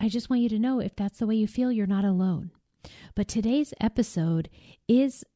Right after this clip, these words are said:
it comes from a totally different angle, but it's a true one. It's one where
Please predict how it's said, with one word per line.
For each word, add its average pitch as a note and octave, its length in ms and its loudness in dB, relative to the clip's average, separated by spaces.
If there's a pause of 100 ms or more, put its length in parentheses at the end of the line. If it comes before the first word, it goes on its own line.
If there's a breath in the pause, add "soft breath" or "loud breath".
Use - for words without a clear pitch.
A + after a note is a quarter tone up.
(100)
it A3 120 -2
comes C4+ 320 -2
from C4+ 140 4
a A#3 80 4
totally A#3 540 0
different G#3 400 -2
angle, E3 440 -2 (600 soft breath)
but A3+ 120 4
it's A#3+ 200 2
a B3 60 2
true C#4 360 0
one. - 360 -4 (520 loud breath)
It's - 260 -2
one A#3 320 0
where G3+ 360 0